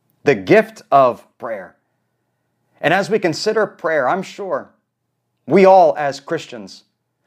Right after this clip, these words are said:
we know that prayer is an, is an important thing in our life. But so often do we neglect prayer. Well, today, as we consider this topic of prayer,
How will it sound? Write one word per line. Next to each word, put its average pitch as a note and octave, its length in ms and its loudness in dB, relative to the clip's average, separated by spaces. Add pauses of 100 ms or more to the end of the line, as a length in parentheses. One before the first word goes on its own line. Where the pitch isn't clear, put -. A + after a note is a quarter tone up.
we G3+ 200 -2
know G#3 280 0
that - 300 -2
prayer F#3 300 -2
is D3 100 -8
an, A2+ 200 -10 (160)
is C3+ 160 -6
an C3 80 -4
important F3 500 -4
thing A#2 320 -10
in C#3 120 -10
our D3 140 -4
life. D3 400 -10 (1000)
But - 400 0 (260)
so F#3 320 2
often B2+ 480 -6 (340)
do C3 120 -6
we C3 140 -4
neglect A#2+ 600 -10 (340)
prayer. C#3+ 420 -2 (1040)
Well, E3+ 140 4
today, F3+ 480 0 (540)
as D3 180 0
we D#3 80 -4
consider E3 420 -2
this - 440 -6 (140)
topic D3+ 340 -2
of - 160 -8
prayer, G#2 420 -6